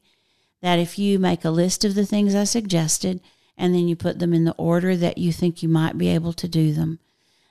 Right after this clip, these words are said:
that will be a path for you that's safe and that relies on, uh, the wisdom and the professional gifts of other people that I don't have.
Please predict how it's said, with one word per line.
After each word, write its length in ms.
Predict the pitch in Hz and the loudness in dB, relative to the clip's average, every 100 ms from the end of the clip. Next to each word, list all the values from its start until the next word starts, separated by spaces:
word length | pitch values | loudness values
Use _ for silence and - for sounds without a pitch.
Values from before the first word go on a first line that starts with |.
| - | -10
that 420 | 175 175 175 - | -2 0 0 -2
will 160 | 185 175 | -4 -2
be 200 | 175 165 | 0 0
a 80 | |
path 360 | - 165 156 165 | 0 -2 -2 -4
for 220 | - 202 | -4 -2
you 300 | 196 190 196 | 0 2 2
that's 260 | 170 - - | 0 -4 -2
safe 880 | - 175 170 196 285 - - - - _ _ _ _ _ _ _ _ _ _ _ | 0 2 2 2 -2 -6 -18 -20 -20 _ _ _ _ _ _ _ _ _ _ _
and 240 | 196 196 185 | 0 2 2
that 180 | 180 - | 0 0
relies 800 | 180 170 170 180 185 190 180 - | 0 0 0 2 2 2 0 -2
on, 800 | 180 170 165 160 160 160 160 160 - _ _ _ _ _ _ _ _ _ _ _ | 0 2 2 2 2 2 0 -4 -14 _ _ _ _ _ _ _ _ _ _ _
uh, 520 | 180 185 190 - 110 - _ _ _ _ _ _ _ | -2 -2 -4 -8 -12 -14 _ _ _ _ _ _ _
the 180 | 170 | -4
wisdom 840 | 156 165 202 220 214 240 233 233 233 _ _ _ _ _ _ _ _ _ 175 | -2 2 2 0 -2 0 0 -2 -6 _ _ _ _ _ _ _ _ _ 0
and 160 | 170 | 2
the 60 | 165 | 2
professional 760 | - 156 - 196 185 - 175 160 | 0 -8 0 2 2 2 0 0
gifts 480 | 170 170 165 - | 0 0 2 0
of 200 | - 165 | 0 0
other 240 | 165 165 165 | 2 0 0
people 380 | - 170 - 160 | 0 -2 0 0
that 180 | 160 | 2
I 200 | 156 156 | 2 2
don't 160 | 156 143 | 2 0
have. 500 | 127 - - 131 - | -4 -10 -14 -18 -20